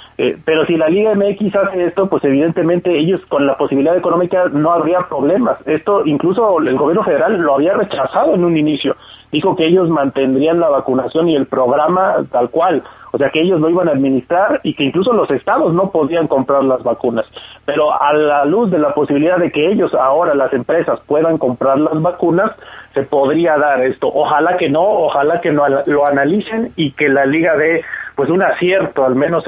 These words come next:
como dices, en el mate-, materia de compromiso social, ¿no? Y de la responsabilidad que deben tener.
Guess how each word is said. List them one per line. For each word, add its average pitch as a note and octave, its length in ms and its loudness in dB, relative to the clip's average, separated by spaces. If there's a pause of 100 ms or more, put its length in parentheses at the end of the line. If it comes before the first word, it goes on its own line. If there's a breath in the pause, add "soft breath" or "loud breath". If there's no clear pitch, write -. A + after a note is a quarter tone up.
como C#3+ 220 0
dices, A3 260 0
en E3 100 2
el C#3 80 2
mate-, C#3 360 0
materia F3+ 340 2
de F#3 160 0
compromiso D3+ 560 0
social, F#3 520 0
¿no? E3 140 0
Y G#3+ 60 0
de D3+ 140 0
la C#3 160 2
responsabilidad C#3 840 0
que C#3 120 -2
deben C3+ 260 0
tener. - 180 -4